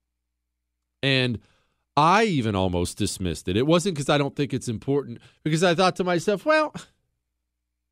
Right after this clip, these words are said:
people aren't really gonna care about it." Because it's hard to, it's hard to put it into words why you should care about it. Headline was this:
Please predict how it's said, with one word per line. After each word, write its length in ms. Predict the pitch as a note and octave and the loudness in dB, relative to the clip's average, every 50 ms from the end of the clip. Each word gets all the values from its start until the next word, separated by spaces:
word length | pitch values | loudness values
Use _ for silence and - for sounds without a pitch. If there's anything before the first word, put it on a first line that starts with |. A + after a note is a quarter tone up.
| _ _ _ _ _ _ | _ _ _ _ _ _
people 180 | B3+ C4+ B3+ A3 | -4 -2 0 -2
aren't 140 | C#3 G#2 | -2 -2
really 160 | F#2 F#2 G2 F2 | -4 -6 -6 -6
gonna 140 | E2 D#2 | -8 -10
care 260 | D#2 - F#2 G2+ A2 F#2+ | -10 -6 -4 -2 -2 -2
about 240 | C#2 A#1 A1+ B1 | -4 -6 -8 -8
it." 140 | D2+ F#2+ - _ _ _ _ _ _ _ _ _ _ _ _ _ _ _ _ _ _ | -8 -8 -10 _ _ _ _ _ _ _ _ _ _ _ _ _ _ _ _ _ _
Because 240 | E3+ F3 F#3+ G3+ F#3 | -2 0 0 -2 -4
it's 100 | - - | -6 -4
hard 340 | - G3 G#3 G#3+ A3 G3+ E3+ | 0 2 2 2 2 2 0
to, 140 | G3 E3+ - - _ | -2 -2 -2 -6 _
it's 200 | _ F#3 F3 - | _ -4 -4 -2
hard 260 | - - A3 B3 A#3 G#3 | -2 0 2 2 2 2
to 80 | G#3+ | 0
put 220 | D#3+ - - G3+ G3 | -4 0 -2 0 0
it 120 | G3 F3+ | 2 2
into 200 | F3+ E3+ E3 D#3+ | 2 0 0 -2
words 380 | C#3+ D3+ F3 F#3 F#3 E3+ A#2+ A#2 | 0 0 0 2 0 0 -4 -6
why 380 | A#2 B2+ D3 F3 F3+ G#3 A3 | -8 -2 0 2 2 2 2
you 260 | A3 G3+ C3 G2+ G2 | 2 0 -2 -6 -6
should 260 | F2+ - - G2+ - _ | -8 -8 -10 -12 -14 _
care 240 | - A2 F2 D2 | -10 -8 -8 -8
about 260 | C#2 C2+ C2+ - - - | -8 -12 -16 -20 -20 -20
it. 60 | _ _ _ _ _ _ _ _ _ _ _ _ _ _ _ _ _ _ _ _ _ _ _ _ _ _ _ _ _ _ _ _ _ _ _ _ | _ _ _ _ _ _ _ _ _ _ _ _ _ _ _ _ _ _ _ _ _ _ _ _ _ _ _ _ _ _ _ _ _ _ _ _
Headline 420 | - F3+ G3+ G#3+ G3 G#3 G3+ G3+ G#3+ | 2 2 4 4 2 0 0 0 -2
was 140 | G#3+ G3+ - | -4 -4 -2
this: 400 | G#3+ F#3+ B2 - - - - - | -2 -2 -2 -4 -8 -18 -20 -20